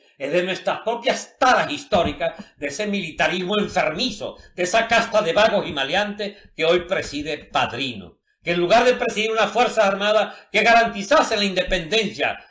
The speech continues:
del pueblo venezolano, de otros, eh, ah, digamos, avatares de la lucha política internacional, prefirió postrarse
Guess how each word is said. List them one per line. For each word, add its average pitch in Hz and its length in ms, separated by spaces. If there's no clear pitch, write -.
del 135 400
pueblo 165 300
venezolano, 143 760
de 135 120
otros, 170 500
eh, 143 300
ah, 127 240
digamos, 147 400
avatares 147 540
de 139 80
la 139 100
lucha 151 300
política 143 420
internacional, 196 800
prefirió 190 600
postrarse - 760